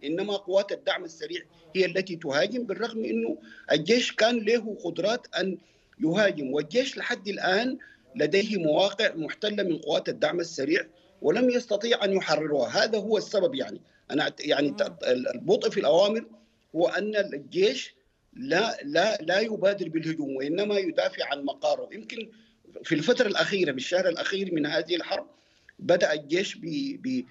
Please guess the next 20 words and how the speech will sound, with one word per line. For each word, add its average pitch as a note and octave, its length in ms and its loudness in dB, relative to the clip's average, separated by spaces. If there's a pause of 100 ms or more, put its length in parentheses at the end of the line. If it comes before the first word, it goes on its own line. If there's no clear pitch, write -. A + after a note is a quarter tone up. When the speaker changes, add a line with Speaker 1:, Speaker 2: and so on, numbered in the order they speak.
(200)
Speaker 1:
بمناورة D#3+ 580 4
هجومية C#3+ 540 0
على C3+ 240 -2
بعض D#3+ 240 -4
المواقع C#3 460 -2
لقوات C3 420 -4
الدعم D#3+ 340 0
السريع C#3 400 -2
ومتركزة E3+ 680 -4 (340)
بالذات G3 420 4
في E3 160 0
مدينة D#3 400 2
الأم B2 220 -2
درمان. A2 360 -6
أنا A3 260 2
أعتقد G#3+ 440 0
هذا F#3+ 360 4
لا F3 160 -2
نسميه D#3+ 500 -8 (180)
انقلاب، C3+ 420 -10